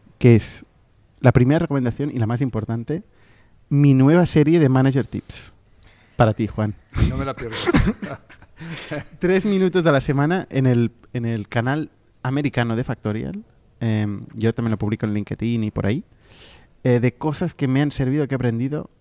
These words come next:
Speaker 1: gestionando personas. ¿Mm? He recibido mucho feedback, pero estoy encantado de recibir más. Y también en Factorial, eh, tenemos un nuevo podcast, em, que ha empezado nuestro, eh, Head of Growth, Jonathan,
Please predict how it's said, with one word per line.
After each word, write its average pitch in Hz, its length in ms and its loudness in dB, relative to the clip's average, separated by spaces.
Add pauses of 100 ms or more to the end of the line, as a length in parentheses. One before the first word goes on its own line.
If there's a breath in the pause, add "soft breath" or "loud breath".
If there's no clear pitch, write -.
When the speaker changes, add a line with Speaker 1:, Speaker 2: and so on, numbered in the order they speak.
(320)
Speaker 1:
gestionando 123 420 -2
personas. 95 420 -8 (380)
¿Mm? 127 80 -8 (420)
He 131 80 -6
recibido 123 300 -2
mucho 117 240 -4
feedback, - 440 -10 (300)
pero 104 320 -4 (260)
estoy - 160 -6
encantado 113 300 -4
de 113 80 -2
recibir 107 240 -4
más. 92 240 -6 (400 loud breath)
Y 160 100 -4
también 139 280 2
en 165 100 0
Factorial, 160 560 -4 (160)
eh, 123 180 -4
tenemos 131 260 -6
un 135 200 -6
nuevo 147 260 -2
podcast, 127 640 -12 (320)
em, 120 380 -6 (360)
que 127 100 -8
ha 120 60 -6
empezado 139 720 -12
nuestro, 117 840 -12
eh, 104 460 -12 (140)
Head 131 140 -8
of - 100 -14
Growth, 139 260 -4 (500)
Jonathan, 143 440 -12